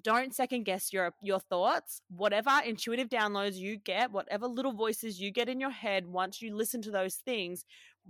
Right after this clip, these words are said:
write it down, because journaling is honestly one of the most transformative practices that you can do. It is completely cleansing. It cleanses out all your internal thoughts. So the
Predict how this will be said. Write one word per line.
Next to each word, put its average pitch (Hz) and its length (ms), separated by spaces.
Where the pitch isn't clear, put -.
write 214 280
it 202 200
down, 180 500
because 196 640
journaling 233 500
is 220 220
honestly 240 400
one 196 380
of 202 140
the 202 80
most 185 280
transformative 220 960
practices 226 680
that - 160
you 196 200
can 208 220
do. 151 360
It 233 200
is 233 180
completely 269 960
cleansing. 220 600
It - 180
cleanses 269 420
out 214 200
all 233 160
your 247 160
internal 208 420
thoughts. - 580
So 226 160
the 202 140